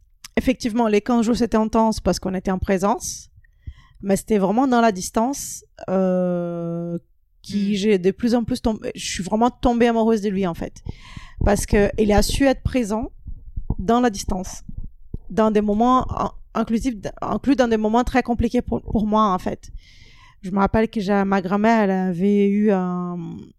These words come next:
Speaker 1: elle, elle était malade, elle était très malade à ce moment-là. Et il a réussi à m'appeler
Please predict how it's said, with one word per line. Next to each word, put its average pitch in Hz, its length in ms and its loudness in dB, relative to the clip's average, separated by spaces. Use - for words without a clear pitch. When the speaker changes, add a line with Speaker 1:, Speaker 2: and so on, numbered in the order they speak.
Speaker 1:
elle, 190 120 0
elle 175 160 2
était 208 160 0
malade, 190 480 0
elle 196 120 -6
était 190 160 -6
très 240 260 0
malade 202 380 0
à 202 60 -4
ce - 120 -12
moment-là. 180 460 -4
Et 214 100 2
il 220 80 4
a 202 80 2
réussi 277 440 0
à 254 60 0
m'appeler 226 480 0